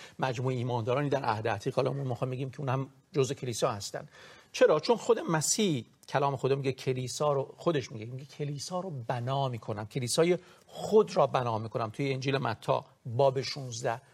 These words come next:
آیهٔ هجده. و بعد لوقا، اه، توی کتاب اعمال رسولان وقتی که داره گزارشات کار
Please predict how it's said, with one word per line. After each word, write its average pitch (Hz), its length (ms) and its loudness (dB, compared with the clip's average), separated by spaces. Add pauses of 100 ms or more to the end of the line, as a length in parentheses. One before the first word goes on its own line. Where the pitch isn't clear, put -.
(140)
آیهٔ 123 480 -2
هجده. 110 260 -6 (760)
و 139 60 -10
بعد 180 160 2 (100)
لوقا، 123 540 -2 (680)
اه، 110 160 0
توی 160 200 -6
کتاب 143 320 0
اعمال 110 400 -2
رسولان 123 460 -2
وقتی 131 200 -6
که 131 80 -4
داره 131 140 0
گزارشات 113 920 -2 (420)
کار 139 500 0